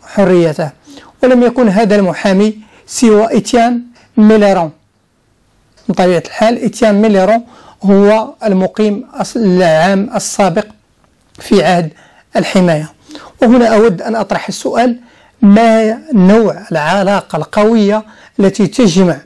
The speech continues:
ما بين تهامي عبابو وسلطات الحماية؟ لا أريد أن أتكهن، ولكن هناك الكثير من الأسرار التي تجمع بين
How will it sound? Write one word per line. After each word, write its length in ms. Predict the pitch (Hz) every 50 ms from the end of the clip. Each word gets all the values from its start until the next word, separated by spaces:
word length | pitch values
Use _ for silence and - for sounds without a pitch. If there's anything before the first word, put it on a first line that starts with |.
| _ _ _ _ _ _ - - _ _ _
ما 240 | 202 180 185 190 180
بين 400 | 165 156 202 214 208 190 185 185 202 254 285 - _
تهامي 500 | - - 175 190 185 180 175 170 185 294 - -
عبابو 560 | 196 160 156 175 190 180 160 170 214 226 233 220 _ _ _ _ _ _ _ _ _ _ _ -
وسلطات 720 | 190 170 - - 214 185 175 175 175 - 196 202 196 202 - - _ _ _ _ _ 247
الحماية؟ 560 | 196 151 - - 180 170 165 151 147 135 - _ _ _ _ _ _ _ _ _ _ _ _ _ _ _ _ - _ _ - - - - -
لا 80 | 226
أريد 280 | 233 233 214 214 208 170
أن 380 | 202 208 - - - 285 226 -
أتكهن، 640 | 214 - - 196 - 214 160 131 185 202 220 233 226 - - - _ _ -
ولكن 300 | 196 185 180 - 214 180
هناك 360 | 160 170 170 185 185 - -
الكثير 500 | 180 160 - 208 196 - 233 214 202 185
من 300 | 165 165 165 170 185 196 196 - - - - _ -
الأسرار 560 | - 220 185 - - 202 185 185 196 196 190
التي 260 | 175 175 170 - 196
تجمع 520 | - - 240 190 147 160 180 170 156 147 147
بين 360 | 147 170 185 180 175 190